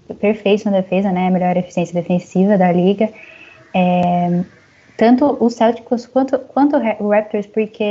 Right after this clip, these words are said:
embora o Raptors tenha sido campeão e eles possuem uma base consolidada do que foi a temporada, é, eu não vejo eles vencendo o Bucks hoje,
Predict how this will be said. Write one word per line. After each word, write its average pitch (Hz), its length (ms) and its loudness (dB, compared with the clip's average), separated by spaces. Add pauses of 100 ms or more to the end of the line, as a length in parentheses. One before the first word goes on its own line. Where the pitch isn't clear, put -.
embora 196 380 -2
o 220 40 -2
Raptors 196 400 -4 (200)
tenha 220 280 0
sido 190 400 0 (360)
campeão 202 560 2
e 196 60 0
eles 196 240 -2
possuem 202 400 -4
uma 196 160 0
base 175 640 -4
consolidada 196 800 2
do 175 140 -4
que - 240 -4 (120)
foi 170 320 2 (300)
a 180 80 -4
temporada, 185 720 0 (500)
é, 180 600 -2
eu 214 140 4
não 233 160 4
vejo 208 260 2
eles 196 340 -2
vencendo 190 800 -2
o 202 80 -2
Bucks 180 500 -2 (440)
hoje, 165 560 -2